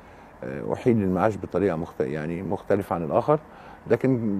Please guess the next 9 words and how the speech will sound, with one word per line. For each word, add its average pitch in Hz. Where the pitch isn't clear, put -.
بيح-، 127
الإحالة 98
للمعاش 139
بقرار 131
استثنائي 120
غير 139
الوضع 123
حاليًا، 107
لأنه 120